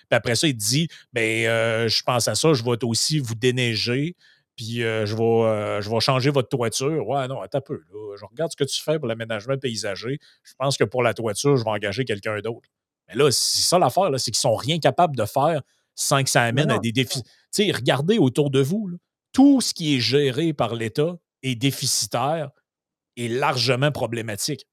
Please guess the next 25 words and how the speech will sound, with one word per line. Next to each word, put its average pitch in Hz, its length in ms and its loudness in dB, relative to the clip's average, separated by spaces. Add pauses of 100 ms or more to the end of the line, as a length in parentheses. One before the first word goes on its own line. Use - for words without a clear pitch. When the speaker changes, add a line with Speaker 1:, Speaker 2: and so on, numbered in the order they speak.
(200)
Speaker 1:
La 117 180 0
santé, 147 580 -2 (1000)
l'éducation, 139 960 -2 (1160)
les 120 280 0
transports. 151 800 -2 (840)
Tu 175 160 2
sais, - 60 -10
à 113 80 -2
un 131 60 0
moment 147 260 2
donné, 151 320 -2
il, 85 960 -14 (220)
à 113 80 -4
un 113 40 -4
moment 135 240 2
donné, 185 180 0
il 180 60 4
va 117 100 2
falloir 135 300 4
qu'il 131 140 2
y 110 40 0
en 113 60 -4
ait 123 200 -2
au 143 180 6
moins 127 300 2